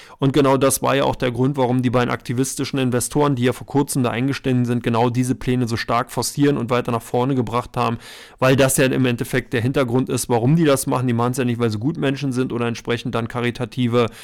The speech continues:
Hintergedanken haben, sondern wollen Geld verdienen mit ihren Positionen, die eingegangen wurden. Und das ist entsprechend dann natürlich auch der Hintergrundgedanke dabei. Man rechnet ungefähr damit, dass der Börsenwert dann so zwischen fünfundsiebzig und zweiundachtzig Milliarden Euro liegen könnte. Aktuell wird Bayer mit neunundfünfzig Milliarden berechnet. Das heißt,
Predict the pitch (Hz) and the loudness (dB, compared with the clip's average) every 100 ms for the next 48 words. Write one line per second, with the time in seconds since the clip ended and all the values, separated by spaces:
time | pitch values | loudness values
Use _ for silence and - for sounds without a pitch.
0 | - - - 202 180 151 135 139 139 131 | -20 -6 2 4 6 4 4 2 0 0
1 | 131 120 120 120 120 131 113 120 117 139 | 0 2 2 2 0 0 2 2 4 2
2 | 156 156 139 135 131 131 127 127 123 123 | 0 -2 2 0 0 -2 -2 -2 -2 0
3 | 123 120 131 120 127 120 113 117 110 120 | 0 0 -2 -2 -2 0 0 0 0 2
4 | 127 123 - - - - _ 135 131 - | 4 2 -4 -18 -20 -20 _ 2 2 0
5 | 123 117 - 135 131 117 - 120 104 123 | -2 -2 0 -4 -2 -4 -4 -6 -4 -4
6 | 113 110 117 - 269 139 120 120 113 113 | -2 -4 -4 -8 -6 -4 -2 -2 -4 -4
7 | 120 - 135 120 135 123 113 107 110 104 | -8 -6 -2 -2 0 -2 -2 -4 -4 -4
8 | 107 107 101 98 98 - - - - 123 | -4 -6 -6 -8 -8 -14 -20 -20 -6 0
9 | 147 160 151 180 185 180 151 147 147 147 | 2 2 2 2 2 4 4 4 2 -2
10 | - 127 123 127 143 139 131 131 131 131 | -2 -2 2 2 4 0 0 0 -2 -4
11 | - 123 113 139 143 131 135 131 120 - | -6 -4 -2 0 0 -2 -4 -4 -4 -2
12 | 123 131 127 - 117 120 110 117 135 151 | -2 -2 -6 -8 -6 -2 -2 0 0 2
13 | 139 135 131 127 127 120 - 135 123 127 | 2 0 -2 -4 -4 -6 -6 -2 0 -2
14 | 117 143 - 127 127 120 117 127 127 120 | 0 -2 0 0 2 0 -2 0 0 0
15 | 160 185 - 165 143 131 127 135 123 123 | 0 0 -2 -2 2 2 2 0 -2 -2
16 | 131 120 - 120 120 | -2 -4 0 0 0